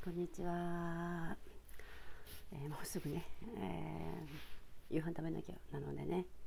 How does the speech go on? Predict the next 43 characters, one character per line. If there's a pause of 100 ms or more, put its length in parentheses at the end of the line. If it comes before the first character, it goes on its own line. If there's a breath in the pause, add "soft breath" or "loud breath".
(420 loud breath)
夕
飯
食
べ
な
き
ゃ
な
の
で
ね、 (560 loud breath)
支
度
を
し
な
け
れ
ば (400)
い
け
ま
せ
ん
け
ど、 (760 loud breath)
今
日
は
エ
ビ
チ
リ
を
や
ろ
う
と
思
っ
て
ま
す。